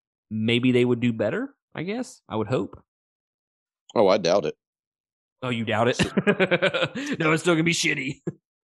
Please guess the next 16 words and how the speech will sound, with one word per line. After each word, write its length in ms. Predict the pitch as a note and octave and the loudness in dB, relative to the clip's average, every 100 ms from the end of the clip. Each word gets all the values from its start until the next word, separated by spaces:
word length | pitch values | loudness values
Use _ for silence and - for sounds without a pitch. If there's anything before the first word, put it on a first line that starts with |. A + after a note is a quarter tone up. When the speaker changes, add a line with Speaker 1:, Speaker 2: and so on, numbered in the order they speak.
| - | 0
Speaker 2:
Well, 180 | E3 G3+ | 4 4
you 180 | G3+ G3 | 4 4
know, 280 | E3 D#3 - | 6 4 0
you 140 | D#3+ F#3 | -4 -2
know 120 | D#3+ | -2
my, 260 | C3+ C3 A#2 | -2 -2 -2
uh, 240 | G#2+ G2+ F#2+ | -2 -4 -6
thought 200 | - G2+ | -6 -6
on 80 | F2 | -8
sequels. 420 | - F2+ - D#2+ | -12 -16 -14 -2
I 100 | G2 | 2
don't 180 | F#2+ F#2 | 2 0
really 260 | E2+ F2 E2 _ _ _ _ _ - | -2 -2 -4 _ _ _ _ _ -2
dig 220 | F#2 E2+ | -2 0
'em. 120 | E2+ - _ _ _ _ _ _ _ _ _ _ _ _ _ _ _ _ _ _ _ _ _ _ _ _ _ _ _ _ _ - | -4 -8 _ _ _ _ _ _ _ _ _ _ _ _ _ _ _ _ _ _ _ _ _ _ _ _ _ _ _ _ _ -8
Speaker 1:
Um, 1120 | E3+ A#3 F4+ F4+ F4+ F4+ F4+ F#4+ F4+ F4 | -6 -4 -6 -6 -8 -8 -10 -10 -10 -12